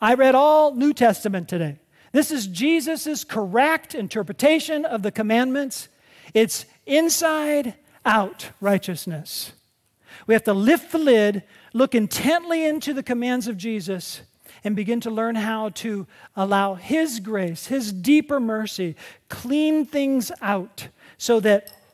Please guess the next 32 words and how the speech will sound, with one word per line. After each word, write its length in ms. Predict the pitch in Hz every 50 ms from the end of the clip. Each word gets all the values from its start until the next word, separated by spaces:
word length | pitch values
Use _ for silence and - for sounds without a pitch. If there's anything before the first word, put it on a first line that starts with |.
| _ _
what's 220 | 220 226 220 -
on 140 | 233 214 208
the 180 | 196 208 208
inside 440 | 233 254 277 254 - 254 247 247 214
becoming 420 | 196 220 - - 220 208 196 190 -
clean 540 | - - 254 320 330 320 254 208 190 202
starts 380 | 208 - - - 190 180 180 -
to 100 | - 185
show 320 | 165 - - 196 196 196
up 200 | 202 208 202 -
on 100 | 214 196
the 140 | 185 185 185
outside 600 | 175 175 175 - - - 185 170 160 160 139 _
too 300 | - - 240 233 208 185 -
in 120 | - 190 185
an 180 | 175 175 170 - - - _ _ -
authentic 1080 | 175 160 - - - - - 277 294 302 320 311 302 - 175 160 165 - _ - - _ _ _ _ _ _ _ _ _ _ _ _ _ _ _ _ _ _ _ _ _ _
integrity 1080 | - 196 202 - - - - - 269 330 311 226 233 220 185 170 151 143 147 151 - _ _ _ _ _ _ _ _ _ _ _ _ _ _ _ _ _ _
that 140 | 170 190 180
is 120 | 175 151
sweet. 640 | - - - - - 202 214 208 170 156 - - - _ _ _ _ _ _ _ _ _ _
We 120 | - 294 370
might 180 | 359 254 220
even 160 | 220 214 214 214
be 280 | 190 233 226 226 226 - _ _ _ _ _ _ _ _ _ _
unconscious 1160 | 302 359 359 349 339 - - - 196 190 180 170 - - 165 143 - - - - - - - - _ _ _ _ _ _ _ _ _ _ _ _ _
of 120 | - 202 -
how 140 | 196 -
we're 120 | 185 196 196
doing 260 | 170 208 214 214 208
things 340 | 196 - 202 202 190 151 151
right, 540 | 185 180 170 165 156 170 - _ - -